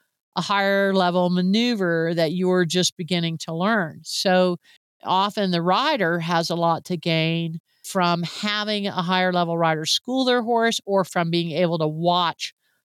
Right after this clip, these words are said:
a higher level rider school their horse and, and learn a little bit more about, uh, better ways to ride the horse and or what the horse's capabilities are. Another reason would be to have a trainer or a more experienced rider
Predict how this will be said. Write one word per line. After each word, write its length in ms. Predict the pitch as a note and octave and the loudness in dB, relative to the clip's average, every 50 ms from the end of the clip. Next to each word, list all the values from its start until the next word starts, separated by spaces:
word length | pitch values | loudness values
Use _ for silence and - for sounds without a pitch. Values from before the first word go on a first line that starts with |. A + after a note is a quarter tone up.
| _ _ _ | _ _ _
a 60 | E3 | -10
higher 380 | D3 C#3+ E3+ E3 D#3+ D#3 D#3 D3+ | -4 -2 0 2 2 2 2 2
level 340 | D3+ D3+ D3+ D3 C#3+ D3 | 2 2 0 0 -2 0
rider 440 | D#3 D#3+ D#3 D#3 D3+ D3+ D3+ D3+ D3+ | 0 2 2 4 2 2 0 0 -2
school 320 | D3 - - - E3+ D#3+ D3+ | -2 -4 -4 -4 -4 -4 -2
their 160 | D#3 D3+ D3+ | -2 -4 -4
horse 460 | C#3+ E3+ D3+ D3+ D3 D3 D3 - - - _ _ - _ _ _ _ | -4 -2 0 0 2 0 0 -4 -8 -12 _ _ -20 _ _ _ _
and, 380 | - D#3+ D#3 D#3 D#3 D3+ D3+ C#3+ | -2 0 0 2 0 0 -2 -4
and 220 | - E3 D3+ D3+ D3 | -4 -4 -2 -2 -2
learn 180 | D#3 D#3 D#3 | -2 -2 0
a 20 | D#3 | 0
little 160 | D3+ D3+ D#3 | 0 0 0
bit 180 | D3 D#3 C#3+ D3 | 0 -2 -2 -2
more 220 | D3+ D3+ D3+ D3+ | -4 -4 -2 -2
about, 340 | D3 D3 C#3+ C#3+ C#3+ C3 - _ | 0 0 0 -2 -2 -6 -10 _
uh, 260 | - D#3 D3 - - | -10 -10 -8 -8 -10
better 320 | - D#3 E3 D#3+ D#3 D3+ D3+ | -8 -2 -2 0 0 0 0
ways 280 | D#3 D3+ D3 D3+ - - | 0 0 0 0 -2 -4
to 100 | - D#3+ | -4 -4
ride 260 | D#3 D3+ D3 D3 D3 | 0 0 0 0 0
the 120 | D3+ D3 - | -2 -6 -6
horse 420 | D#3+ D3+ D3+ D3+ D3+ D3 - - - _ _ _ | -6 -4 -4 -2 -2 -2 -2 -4 -4 _ _ _
and 300 | D#3+ D#3 D#3 D#3 D#3 D3+ | -4 -2 -2 -2 -2 -2
or 180 | D3+ C#3+ C#3+ C#3+ | -2 -2 -2 -4
what 200 | C#3+ C#3+ C#3 C#3+ | -4 -4 -6 -6
the 80 | D#3 D#3 | -6 -8
horse's 300 | D#3 D3+ C#3 D3 C#3+ - | -8 -8 -8 -8 -10 -10
capabilities 760 | - D3 D3+ - D3+ D#3+ G3 A#3+ B3+ A#3 F#3+ E3 D3 - - | -10 -12 -12 -12 -10 -2 0 2 2 2 0 0 -4 -6 -8
are. 240 | - - - - - _ _ _ _ _ _ - _ _ _ _ _ _ _ _ _ _ | -10 -14 -16 -16 -18 _ _ _ _ _ _ -20 _ _ _ _ _ _ _ _ _ _
Another 400 | G3+ G3 F#3+ F#3+ F#3+ G3 G3 F#3+ | 0 2 2 2 2 2 2 2
reason 560 | G3 G3+ G3+ G3+ - - G3+ G3 F#3+ F#3+ F#3+ | 2 2 2 2 2 2 2 2 0 0 -2
would 300 | F#3+ G3 G3 F#3+ F3+ E3 | 0 2 2 2 2 0
be 520 | - G3+ G3 G3 G3 G3 G3 G3 F#3+ F#3+ F3+ - | -2 0 0 2 2 2 2 2 0 0 -2 -4
to 200 | - - G3 F#3 | -6 -4 -2 0
have 240 | F#3+ F#3 F#3+ F#3 | 0 0 0 0
a 80 | F3+ F#3 | -2 -4
trainer 840 | F#3 - - - F#3 F#3 F#3+ F#3+ F#3+ F#3+ F#3+ F#3 F#3+ F#3+ F#3+ F#3 - | -6 -6 -4 -2 0 0 0 0 0 0 0 2 2 2 0 0 -2
or 220 | - F#3+ F#3+ F3+ | -2 0 0 2
a 40 | F3+ | 2
more 240 | F3+ F3+ F3+ F3+ F3+ | 2 2 2 2 2
experienced 580 | F3+ - - - - F#3+ F#3 F3+ F3+ E3+ - - | 0 -2 -4 -4 -2 -2 0 0 0 -2 -4 -2
rider 720 | F3+ F3 E3+ E3+ E3+ F3 F3 F3 E3+ E3+ E3+ E3+ F3 | 0 2 2 2 2 2 0 0 2 2 2 2 0